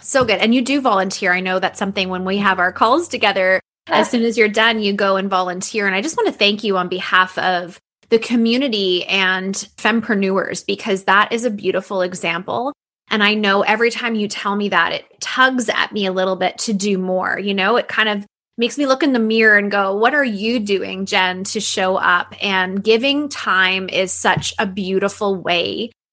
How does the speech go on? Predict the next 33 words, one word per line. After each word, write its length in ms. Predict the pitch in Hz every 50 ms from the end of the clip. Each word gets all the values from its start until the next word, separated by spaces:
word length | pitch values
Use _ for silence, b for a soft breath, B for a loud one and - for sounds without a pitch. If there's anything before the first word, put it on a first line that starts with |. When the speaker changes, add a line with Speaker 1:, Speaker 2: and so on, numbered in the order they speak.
| _ -
Speaker 1:
to 100 | - 220
be 160 | 190 214 202
generous. 520 | 185 202 180 175 185 175 175 - 170 - -
I 60 | 190
think 240 | - - 196 190 -
so 200 | - - 202 -
often, 640 | - 190 190 208 208 - - 208 190 185 185 190 190
especially 760 | 180 - - - - 254 262 247 - - 277 294 285 262 -
entrepreneurs, 840 | 214 208 214 208 226 202 - - 214 202 196 190 190 190 196 190 -
fresh 440 | - - - 262 247 254 247 - -
entrepreneurs 680 | 214 233 233 226 233 226 - 226 208 208 202 202 196 208
out 100 | 190 196
of 80 | 190
the 60 | 196
gate, 360 | 190 180 - 190 185 190 185 - _ _ _ _ - -
like, 180 | 285 285 - -
"I 220 | 226 247 285 320 330
don't 240 | 339 339 330 - -
have 600 | - - 269 269 269 277 285 277 269 247 233 226
the 120 | 247 247
income 840 | - - 240 254 262 277 - - - 277 254 226 208 202 196 196 196
right 340 | - 202 220 202 202 - -
now. 400 | 208 196 185 185 185 180 180 -
I 120 | 196 220
want 420 | 220 202 202 196 208 240 269 - -
to, 160 | - - 247
but 120 | 202 208 196
I 100 | 185 190
don't 320 | 190 - 214 196 196 202
have 240 | - - 226 208 190
the 140 | 202 - 175
income." 400 | 190 185 - - - 131 170 190
And 140 | 208 196